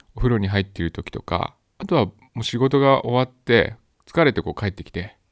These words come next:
ぼーっとしてる時間とかね、休んでる時間とか、あとはなんかこう、日向ぼっこしていて、こう空を見上げてね、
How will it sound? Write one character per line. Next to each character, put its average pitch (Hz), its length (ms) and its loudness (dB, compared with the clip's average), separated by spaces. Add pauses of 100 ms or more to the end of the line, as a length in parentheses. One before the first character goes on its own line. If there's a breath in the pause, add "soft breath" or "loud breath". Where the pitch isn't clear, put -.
ぼ 113 260 6
ー 113 40 2
っ - 40 -8
と 113 140 -4
し - 60 -12
て 110 80 -2
る 101 100 -2
時 95 100 -8
間 95 180 -4
と - 80 -12
か - 120 -14
ね、 95 160 -2
休 107 280 -2
ん 123 60 0
で 87 80 0
る 76 80 0
時 82 140 -10
間 85 180 -8
と - 80 -12
か、 - 320 -6 (640 soft breath)
あ 139 100 -4
と 117 100 0
は 98 60 2
な 95 100 -2
ん - 20 -4
か - 100 -16
こ 80 180 -6
う、 78 40 -4
日 - 140 -6
向 123 120 2 (140)
ぼ 120 80 -2
っ 120 80 -10
こ 92 100 -10
し - 80 -12
て 90 100 -8
い 80 60 -6
て、 82 340 -4 (640 soft breath)
こ - 160 -8
う - 40 -16
空 120 200 2
を 85 60 0
見 85 120 -4
上 85 80 -6
げ 82 80 -10
て - 100 -12
ね、 117 240 -4